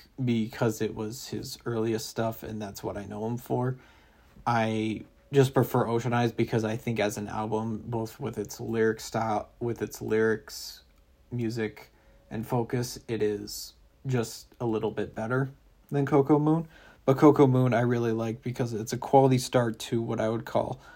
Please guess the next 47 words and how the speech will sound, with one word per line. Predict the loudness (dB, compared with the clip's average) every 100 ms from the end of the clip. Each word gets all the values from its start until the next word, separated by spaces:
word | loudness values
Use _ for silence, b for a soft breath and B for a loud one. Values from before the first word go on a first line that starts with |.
| B B B
I | 0
th-, | 0 -8
what | 0 6 8 8
I, | 6 4
uh, | 4 4 -4
think | 0 2 4
all | 2
fans | 0 0 0 0
are | -2
seeing | -2 -2 -2 0
as | -2 -4
the | -6
new | -4 -4 -4
era | -6 -6 -8
of | -8 -8
Owl | -8 -6
City. | -6 -4 -4 -4 -8 b b b
It's | 2 4
the | 2
beginning | 4 4 4 4
of | 2
a | 0
new | -2 -4 -4
era | -2 -2 -2
for | -4 -6 -4 -6 -10 -8
Adam | -6 -6 -8 -8 -10 b b b -20 -6
and | 2
Owl | 4 4
City, | 2 -2 -2 -4
so | -4 -2 0 -2 -6 -20 _ -20 -20 _ -20 _ -20 -4
I | 2
definitely | 4 4 6 4
am | 6 4
looking | 2 0
forward | 2 2 4
to | 6 6
it. | 6
I | 0 -2
look | -4 -6
forward | 0 0 0
to | -2
the | -4
concert | 0 -2 0 0
that's | 0 -2
coming | 0 0 2 2
this | 2 0
fall. | 2 2 2